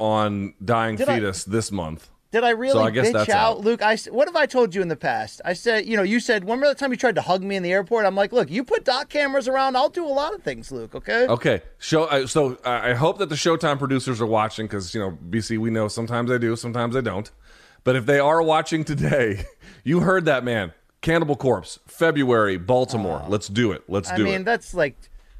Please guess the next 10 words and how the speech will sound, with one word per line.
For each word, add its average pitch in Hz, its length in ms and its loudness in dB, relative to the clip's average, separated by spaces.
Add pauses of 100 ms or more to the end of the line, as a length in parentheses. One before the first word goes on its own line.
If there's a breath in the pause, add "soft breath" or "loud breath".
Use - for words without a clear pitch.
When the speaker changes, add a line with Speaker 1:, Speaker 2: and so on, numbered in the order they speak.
(100)
Speaker 2:
why 196 80 4
don't 214 120 0
we 202 100 2
just 185 180 -4
go 185 160 0
visit 151 320 -6
the 123 80 -12
devil, 110 420 -4
Luke, 113 220 -6
okay? 156 320 0